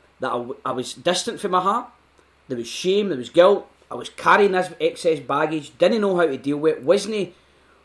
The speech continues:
wasn't living fully alive, wasn't living from the deep passions that God, and desires that God has placed within me." And, and, and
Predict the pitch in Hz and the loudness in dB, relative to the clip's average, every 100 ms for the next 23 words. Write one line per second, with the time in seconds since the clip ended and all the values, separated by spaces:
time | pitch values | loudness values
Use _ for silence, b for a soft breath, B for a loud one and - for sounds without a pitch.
0 | _ 143 233 220 233 202 170 180 180 143 | _ 4 4 4 0 0 2 2 0 -6
1 | - 185 170 156 139 135 147 143 202 220 | -6 0 0 0 -2 -4 -4 -2 -4 -2
2 | 196 180 180 175 - 160 139 127 _ 123 | -2 0 -2 -6 -8 -6 -6 -6 _ -14
3 | 160 214 - - b b _ - 151 170 | -12 -12 -16 -20 b b _ -10 -6 -4
4 | - 185 147 123 - 143 - - 135 123 | -4 -6 -6 -8 -10 -12 -12 -18 -16 2
5 | 160 139 135 135 135 135 156 147 123 127 | 2 2 -4 -6 -6 -2 -2 -2 -8 -4
6 | 139 143 127 - 139 135 - - 127 143 | -2 -2 -8 -8 -6 -6 -8 -10 -8 -6
7 | 156 120 b b b b b - 135 139 | -6 -8 b b b b b -6 -4 -4
8 | - 139 135 - - 139 139 | -6 -6 -6 -10 -8 -6 -6